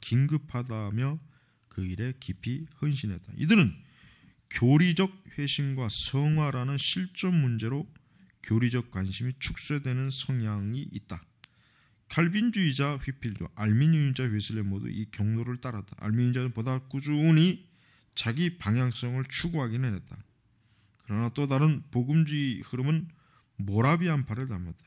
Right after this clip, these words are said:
이들은 경건성의 고향을 너무 철저히 추구해요.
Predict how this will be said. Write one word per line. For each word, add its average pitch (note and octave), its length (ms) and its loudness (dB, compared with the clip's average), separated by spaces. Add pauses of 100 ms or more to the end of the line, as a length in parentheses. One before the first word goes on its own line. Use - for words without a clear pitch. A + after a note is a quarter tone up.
이들은 D#3 420 4 (540)
경건성의 E3 1200 2 (580)
고향을 A#2 680 2 (100)
너무 B2+ 520 2 (340)
철저히 G3 640 -2
추구해요. A2+ 500 -4